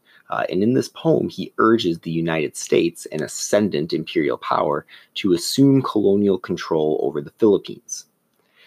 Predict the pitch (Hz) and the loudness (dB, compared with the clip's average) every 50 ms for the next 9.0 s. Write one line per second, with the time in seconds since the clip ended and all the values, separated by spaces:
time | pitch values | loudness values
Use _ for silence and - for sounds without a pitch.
0 | _ _ _ _ _ _ _ - 135 143 156 190 185 185 - - 165 151 147 120 | _ _ _ _ _ _ _ -2 -2 0 2 2 2 2 2 2 4 4 4 2
1 | - - - 120 120 120 - 87 - - 92 87 87 87 87 85 - 87 82 - | 0 -2 -2 0 0 0 0 -2 -2 -2 -2 -2 0 -2 -2 -2 -4 -6 -2 -2
2 | 101 82 92 87 85 - 60 65 85 92 92 98 107 107 107 110 98 101 90 - | 0 0 0 0 0 -2 -2 -2 -2 0 0 2 4 6 6 6 4 4 0 -6
3 | - - - 82 78 78 78 80 78 - - - - - - 160 156 - - 87 | -8 -4 -2 -2 -2 -2 -2 -4 -6 -8 -10 -10 -4 -2 -2 -2 -2 -2 -2 -2
4 | 82 82 - - 87 80 80 80 - - 92 85 80 76 76 - - 87 85 82 | -2 -2 -4 -4 -4 -4 -4 -4 -2 0 2 2 2 0 0 -4 -4 -4 -4 -4
5 | - - 76 73 73 73 - - 82 82 82 82 87 98 110 127 135 120 92 82 | -4 -4 -4 -4 -4 -4 -6 -8 -6 -4 -4 -2 0 2 4 4 4 4 2 2
6 | 82 82 80 76 82 80 78 - - - - 101 92 87 82 - - - 135 120 | 2 0 0 0 -2 -2 -4 -6 -4 -2 0 0 2 0 0 -2 0 0 0 0
7 | - - - 76 76 71 - - - - - - 87 87 92 92 87 - 95 90 | 0 -4 -6 -6 -6 -4 -6 -6 -6 -4 -4 -4 -2 -2 -2 -4 -2 -2 -2 -2
8 | - 82 - - _ - 85 80 80 80 - - 87 80 78 80 82 80 - | -2 -4 -6 -6 _ -6 -4 -4 -4 -4 -4 -4 -4 -2 -2 -2 -2 -4 -6